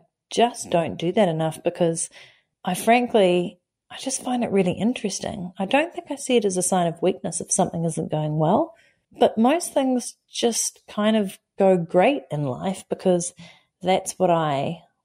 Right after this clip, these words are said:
how I show up in the world. That's how I see life. That's how I view life. That's how I go out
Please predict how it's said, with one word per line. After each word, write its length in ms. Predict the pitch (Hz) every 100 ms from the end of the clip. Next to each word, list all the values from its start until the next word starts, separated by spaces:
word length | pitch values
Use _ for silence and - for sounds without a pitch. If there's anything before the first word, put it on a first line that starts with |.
| _ 190
how 260 | - 165 165
I 120 | 151
show 280 | - - 165
up 160 | 160 165
in 60 |
the 60 | 214
world. 240 | 240 262
That's 200 | - -
how 200 | - 165
I 140 | 151 151
see 280 | - 180 202
life. 340 | 220 202 -
That's 200 | - -
how 200 | - 156
I 100 | 147
view 320 | 139 156 170 190
life. 400 | 196 208 208 - - - - - -
That's 240 | 175 -
how 180 | 185 170
I 160 | 160
go 220 | 160 170 170
out 320 | 160 165